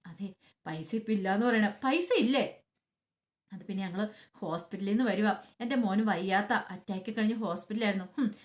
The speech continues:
കണ്ടാൽ അങ്ങനെയൊന്നുമല്ലോ. നല്ല തണ്ടും തടിയും ഉണ്ടല്ലോ രണ്ടെണ്ണത്തിനെന്ന്" പറയണം. "ഇങ്ങനെയൊന്നും പറയല്ലേ. ഹും, ഓരോന്നൊക്കെ എഴുന്നേക്കോ, എഴുന്നള്ളിക്കോളെ ഇങ്ങോട്ട്. ഉം, പൈസ ഇല്ലാതെ" എന്നൊക്കെ പറഞ്ഞാൽ അയാൾ ചീത്ത പറയണം.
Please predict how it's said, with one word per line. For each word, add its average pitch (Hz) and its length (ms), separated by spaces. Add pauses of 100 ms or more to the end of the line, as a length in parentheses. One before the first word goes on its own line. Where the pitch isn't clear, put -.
(140)
കണ്ടാൽ 185 380
അങ്ങനെയൊന്നുമല്ലോ. 262 560 (260)
നല്ല 381 240 (140)
തണ്ടും 240 360
തടിയും 294 260
ഉണ്ടല്ലോ 240 260
രണ്ടെണ്ണത്തിനെന്ന്" 233 600
പറയണം. 214 340 (220)
"ഇങ്ങനെയൊന്നും 185 420
പറയല്ലേ. 208 460 (180)
ഹും, 233 180 (280)
ഓരോന്നൊക്കെ 185 540
എഴുന്നേക്കോ, 214 420 (120)
എഴുന്നള്ളിക്കോളെ 226 600
ഇങ്ങോട്ട്. 226 300 (460)
ഉം, 208 100
പൈസ 180 360
ഇല്ലാതെ" 214 380 (680)
എന്നൊക്കെ 262 260
പറഞ്ഞാൽ 247 240
അയാൾ 202 280
ചീത്ത 185 340
പറയണം. 208 360